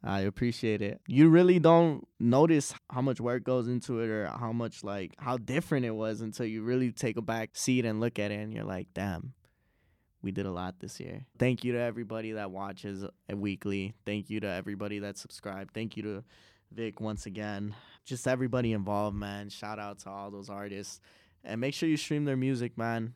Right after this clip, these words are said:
Uh, we wouldn't be here without them, honestly, 'cause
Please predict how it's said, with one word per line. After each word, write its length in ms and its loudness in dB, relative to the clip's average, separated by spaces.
Uh, 320 -4
we 120 -4
wouldn't 260 -4
be 140 -4
here 160 -4
without 380 -4
them, 280 -8
honestly, 680 -10
'cause 540 -6